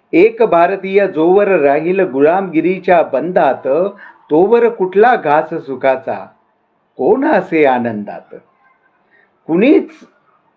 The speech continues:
या जगामध्ये गुलामगिरीत राहू नये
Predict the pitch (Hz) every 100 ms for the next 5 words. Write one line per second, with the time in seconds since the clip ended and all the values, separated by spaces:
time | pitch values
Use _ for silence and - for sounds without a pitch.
0 | 208 175 180 160 147 151 143 131 139 156
1 | 180 _ _ _ _ _ _ - 139 143
2 | 143 139 139 147 135 131 185 170 131